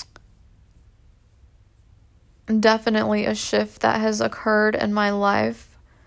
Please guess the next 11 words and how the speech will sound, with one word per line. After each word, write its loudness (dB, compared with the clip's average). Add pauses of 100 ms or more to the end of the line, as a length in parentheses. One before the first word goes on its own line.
(260)
that 2
has -2
perpetuated 0
me -2
just -8
being, -2
like, -4
an -4
overall, 2
like, -2
kinder, -2